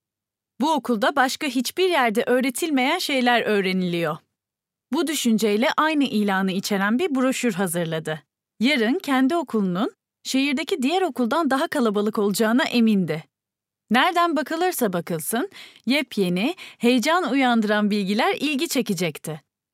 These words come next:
Çocuklar daha önce kimsenin bilmediği, duymadığı bilgileri tabii ki merak edeceklerdi. Bu tam on ikiden vuruş olacaktı. Karınca Bacak kendi okulunda öğretileceklerin ilginç olacağını düşündü.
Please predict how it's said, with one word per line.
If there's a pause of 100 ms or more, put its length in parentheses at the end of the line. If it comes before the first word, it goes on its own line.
(220)
Çocuklar
daha
önce
kimsenin
bilmediği, (320)
duymadığı
bilgileri
tabii
ki
merak
edeceklerdi. (600)
Bu
tam
on
ikiden
vuruş
olacaktı. (680)
Karınca
Bacak
kendi
okulunda
öğretileceklerin
ilginç
olacağını
düşündü.